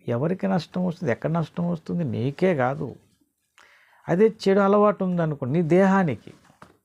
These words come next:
అది నీకు, నీ దేహానికి. కానీ సోమరితనం ఉందనుకో నీకు, నీ చుట్టూన్న విశ్వాసులకు, అలాగే ఆ స్థానిక సంఘానికి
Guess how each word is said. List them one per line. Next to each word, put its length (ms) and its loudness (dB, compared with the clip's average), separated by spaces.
అది 140 -4
నీకు, 420 -4
నీ 100 -4
దేహానికి. 640 -6
కానీ 220 2
సోమరితనం 800 2
ఉందనుకో 500 -2
నీకు, 520 -2
నీ 160 -4
చుట్టూన్న 640 -6
విశ్వాసులకు, 1040 -2
అలాగే 640 -4
ఆ 100 0
స్థానిక 500 0
సంఘానికి 760 -6